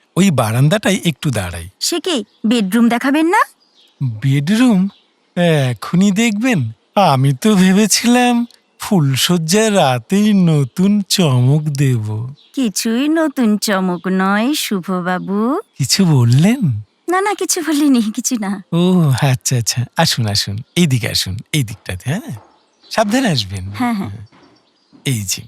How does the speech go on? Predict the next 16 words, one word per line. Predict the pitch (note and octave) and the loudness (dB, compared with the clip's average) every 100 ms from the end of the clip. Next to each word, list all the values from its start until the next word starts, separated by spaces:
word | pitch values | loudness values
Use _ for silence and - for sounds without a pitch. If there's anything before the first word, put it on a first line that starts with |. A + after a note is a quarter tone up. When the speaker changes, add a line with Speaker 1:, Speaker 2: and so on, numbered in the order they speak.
| _ _ _ _ _ | _ _ _ _ _
Speaker 1:
এই | B2 F3 G#3+ | -4 0 2
হলো | B2 B2 A#2 | 0 -2 -6
আমার | A2+ A2+ B2+ D#3 F#3+ F#3 | -8 -8 -6 -4 -4 -4
বেডরুম। | A#2+ G#2+ F#2+ G2+ G2 F#2 F#2 G#2 A#2+ _ _ _ | -6 -6 -8 -8 -8 -8 -10 -12 -16 _ _ _
Speaker 2:
আরে | B3 B3+ D#4 | -2 0 2
মশাই, | D#4 B3+ B3+ D#4+ B3 A#4+ - | 2 2 0 0 0 0 -4
Speaker 1:
হ্যাঁ? | F3+ A#3 - _ _ | -4 -4 -10 _ _
Speaker 2:
আপনি | E4 E4+ F#4+ | 0 0 -2
যে | G4+ | -2
ছয় | - - C#4+ D#4 | -2 -2 0 0
সাত | F#4 G4+ _ | 0 -2 _
খাট | - D4 D#4+ - | 0 2 0 -2
চাইলেন, | A4+ A4+ F#4 G4 G#4+ _ _ _ | -2 0 0 -2 -6 _ _ _
কোথায় | F4+ A4 A#4 - | -2 -2 -2 -2
প্লেস | E4 F#4 - | 0 2 0
করবেন? | - A#4+ A#4+ G4+ D#4+ | -2 -2 0 0 2